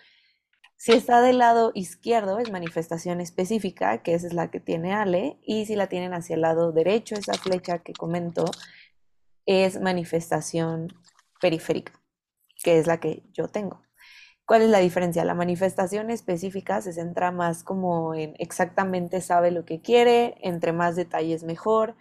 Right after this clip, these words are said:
en visualizar, justamente por eso es específico, visualizar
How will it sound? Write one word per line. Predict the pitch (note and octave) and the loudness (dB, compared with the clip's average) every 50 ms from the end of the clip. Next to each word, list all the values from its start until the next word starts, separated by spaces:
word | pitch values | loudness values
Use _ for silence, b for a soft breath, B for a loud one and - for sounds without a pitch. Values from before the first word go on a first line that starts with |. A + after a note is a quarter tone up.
| b b b b b b | b b b b b b
en | - - F3+ E3+ E3+ E3+ - | -4 -2 -2 -2 -2 -4 -8
visualizar, | F3+ E3+ G3+ G3+ F#3+ - F#3+ F#3+ F3+ F#3 F#3+ F3 E3+ - F3 E3+ E3+ G3 G3 - _ | -6 -4 -4 -4 -4 -4 -4 -4 -4 -4 -6 -8 -4 -2 -2 -2 -2 -4 -10 -18 _
justamente | - E3+ E3+ - E3+ E3 E3 D#3+ E3+ E3 | -14 -14 -12 -10 -10 -8 -8 -6 -6 -4
por | - D#3+ | -4 -4
eso | D#3+ E3 E3+ | -6 -6 -6
es | E3 | -8
específico, | - - E3 - D#3+ - E3 - - E3+ E3 E3 | -8 -10 -10 -10 -8 -10 -10 -6 -2 -2 0 0
visualizar | F3+ F3+ E3+ - F#3 F3+ F3 F3 E3+ E3 - E3+ D#3+ D#3+ D#3+ E3+ | 0 -2 -2 0 0 0 0 0 -2 -2 0 0 0 0 -2 -4